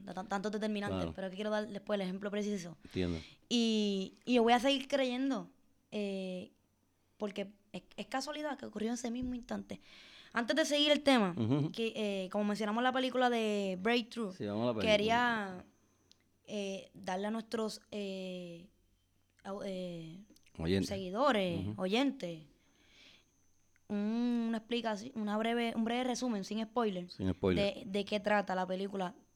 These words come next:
Speaker 1: que protagoniza Marcel Ruiz. Trata de un evento basado,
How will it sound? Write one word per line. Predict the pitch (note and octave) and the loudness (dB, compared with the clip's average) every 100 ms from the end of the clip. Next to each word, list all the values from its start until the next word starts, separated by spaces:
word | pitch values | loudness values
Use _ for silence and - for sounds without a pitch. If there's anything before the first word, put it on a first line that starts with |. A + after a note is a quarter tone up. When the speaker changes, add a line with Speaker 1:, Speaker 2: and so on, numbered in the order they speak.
| _ | _
Speaker 1:
que | F3+ | -8
protagoniza | F3+ F#3 F3 G3 G#3 | -6 -2 0 0 0
Marcel | F3 E3+ - F#3 | -4 -6 -8 -8
Ruiz. | E3+ D#3 - _ _ _ _ _ _ | -8 -14 -18 _ _ _ _ _ _
Trata | - G#3 A3+ G#3 | 2 4 4 4
de | F#3 | 4
un | F3+ F#3+ - | 2 0 -2
evento | G3 F#3+ F#3 F#3+ G#3+ | -2 -2 -2 -2 -2
basado, | F#3+ F#3+ F3+ F#3+ | -2 -4 -8 -10